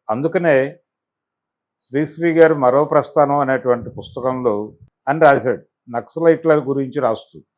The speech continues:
"శివాజీకి వారసుడా, శ్రీశ్రీ కవిత రాలుసుడా?" అని రాశాడు. ఆయన ఉద్దేశం ఏంటి? జై భవానీ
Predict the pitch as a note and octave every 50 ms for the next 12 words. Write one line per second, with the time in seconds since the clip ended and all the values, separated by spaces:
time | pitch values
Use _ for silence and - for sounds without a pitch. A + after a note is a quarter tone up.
0 | _ _ _ - - - - - _ _ _ _ _ _ _ - - _ _ -
1 | - A#2 A#2+ C#3 D#3+ E3+ F3 D#3 E3 F3 E3+ - E3+ D#3+ D#3 D3+ D3 C#3+ D3 B2+
2 | - C#3 C3 C#3+ D#3 F3+ - - - D3 - C#3 C3+ D#3 D#3+ - - D#3 E3+ E3+
3 | E3+ - D3 D3+ D3+ D#3 D#3 D3 C#3 C3+ C3 C#3 C#3 - - B2 B2+ C#3+ D#3 D3+
4 | C#3 C3+ C3 B2+ A2 A#2 G2 D#2+ G2 A2 B2 B2+ C3 A#2+ A2 B2 D#3+ D#3+ B2+ C#3
5 | D#3+ D#3 D#3 D3+ C#3+ C#3 D3+ D3+ D3+ D3+ D3+ _ _ _ _ _ _ _ _ _
6 | _ _ _ F2 F2+ A2 C3 D3+ E3 D#3+ E3 D3+ D#3+ E3 E3 E3+ E3+